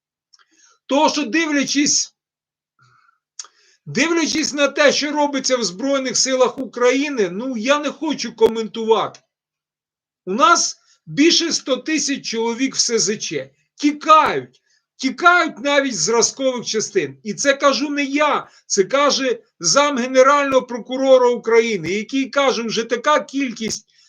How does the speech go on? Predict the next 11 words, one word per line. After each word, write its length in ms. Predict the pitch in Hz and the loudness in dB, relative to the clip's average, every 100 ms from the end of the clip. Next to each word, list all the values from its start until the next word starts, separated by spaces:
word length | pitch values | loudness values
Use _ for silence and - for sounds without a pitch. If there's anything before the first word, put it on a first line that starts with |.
| - | -4
справ 540 | - - 269 269 247 | -4 0 4 6 4
по 140 | 240 226 | 2 -2
С 180 | - | -2
З 200 | 220 214 | -4 -4
Ч, 300 | - 247 220 | -4 0 0
що 160 | 170 196 | 2 -4
прокуратура 920 | 196 240 - 254 262 254 294 294 247 | -4 -12 -8 2 4 4 0 2 0
просто 440 | - 254 254 262 | 2 -2 -2 -4
не 140 | 254 247 | -6 -6
може 380 | 247 247 196 220 | -4 -4 -2 -4
справитись. 800 | - 220 208 170 123 - - | -4 -2 0 0 -4 -14 -20